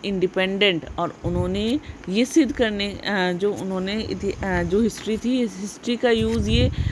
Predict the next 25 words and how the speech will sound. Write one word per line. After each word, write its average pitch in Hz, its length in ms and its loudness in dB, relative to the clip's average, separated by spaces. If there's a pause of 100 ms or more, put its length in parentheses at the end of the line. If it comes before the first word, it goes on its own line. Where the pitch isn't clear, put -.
(120)
prove 262 240 0
करने 214 260 0
के 214 100 0
लिए 196 180 -2
किया 208 300 -2
कि 294 200 -4
वे 208 300 2
क्या 214 220 0
थे, 311 180 0 (360)
वे, 247 220 2
आ, - 680 -2
उन्हें 220 360 0
अपने 208 400 -2
control 190 440 0
में 381 200 -2 (400)
कर 220 100 6
लिया। 156 380 4 (340)
आ, 180 60 2
sorry, 196 380 2
आ, 190 200 2
वे 196 260 2
कभी 202 240 0
भी 240 160 2 (360)
क्या 208 140 2
थे, 349 180 2